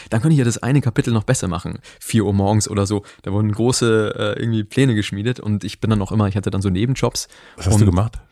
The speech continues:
Speaker 1: ja, so ganz unterschiedliche Sachen, Nachtportier und, äh, im Kino mal gearbeitet und bin als Kellner tatsächlich le-, leider einmal auch gefeuert worden,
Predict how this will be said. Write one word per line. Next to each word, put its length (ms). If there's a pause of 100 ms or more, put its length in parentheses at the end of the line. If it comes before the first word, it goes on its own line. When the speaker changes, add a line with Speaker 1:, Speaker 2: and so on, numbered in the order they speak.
(220)
Speaker 1:
ja, 260
so 120
ganz 200
unterschiedliche 340
Sachen, 300
Nachtportier 680
und, 320
äh, 460
im 120
Kino 200
mal 140
gearbeitet 640
und 260
bin 120
als 180
Kellner 240
tatsächlich 300
le-, 120
leider 260
einmal 220
auch 140
gefeuert 340
worden, 160